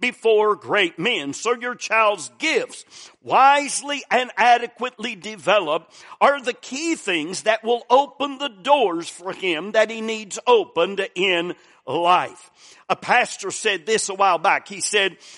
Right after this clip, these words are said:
"My nephew, after he graduated from Michigan State University, said, 'I'm not sure there is a God, and if there is, I'm not sure that he cares about me.'"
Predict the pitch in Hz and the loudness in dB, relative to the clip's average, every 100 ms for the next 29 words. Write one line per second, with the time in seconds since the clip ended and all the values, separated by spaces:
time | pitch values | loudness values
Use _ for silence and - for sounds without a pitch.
0 | - 156 180 165 196 269 262 262 269 - | -12 0 2 2 0 0 0 -10 -10 0
1 | 214 269 - 254 254 175 214 240 180 208 | 0 0 -6 -10 -10 -4 0 0 -2 0
2 | 233 233 226 - 170 180 269 - 277 262 | 0 0 -8 -6 -4 -4 -6 -8 -8 -8
3 | 247 - 247 254 247 233 220 180 185 151 | -8 -6 -2 -2 -2 -8 -6 -4 -4 -6
4 | - 165 143 196 208 196 185 _ - - | -10 -10 -6 0 0 0 -4 _ -20 -4
5 | 185 277 302 277 254 - 226 208 196 190 | 2 2 2 2 0 0 -4 -4 -4 -8
6 | 220 294 269 160 147 151 143 156 - _ | -6 -4 -4 -6 -4 0 2 0 -4 _
7 | _ _ _ - 254 269 - 254 330 311 | _ _ _ 0 0 0 -2 0 2 0
8 | 185 165 - _ _ - 196 233 240 233 | 0 -4 -12 _ _ 0 2 2 4 2
9 | 226 - 226 165 160 196 196 - 208 170 | 2 -2 -2 -2 -2 -4 -4 -6 -4 -4
10 | 151 160 - 180 175 165 143 160 180 104 | -4 -8 -4 -2 2 0 0 -4 -4 -6